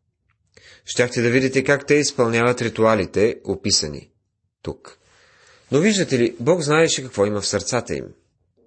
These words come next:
Новолунието и съботата са били святи дни, на които не се е търгувало. Бог казва, че дори когато богатите са отивали в храма, за да славят Господа, те са били толкова алчни,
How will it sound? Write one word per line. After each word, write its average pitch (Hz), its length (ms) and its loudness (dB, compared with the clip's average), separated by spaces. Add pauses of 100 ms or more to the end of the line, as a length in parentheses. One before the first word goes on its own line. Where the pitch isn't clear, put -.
(680)
Новолунието 120 760 2
и 113 100 2
съботата 110 540 0
са 107 160 -2
били 110 220 0
святи 117 440 0
дни, 101 300 -2 (300)
на 101 220 0
които 113 520 0 (1300)
не 107 160 -2
се 120 180 4
е 117 100 -2
търгувало. 101 640 -2 (760)
Бог 127 240 0
казва, 131 300 2
че 120 160 -2
дори 131 260 0
когато 127 360 0
богатите 123 460 2
са 117 160 0
отивали 117 600 0
в 101 120 -4
храма, 120 420 0
за 101 120 0
да 95 80 -2
славят 98 400 0
Господа, 104 520 0 (960)
те 131 140 2
са - 140 -2
били 110 240 0
толкова 139 540 0
алчни, 110 600 -2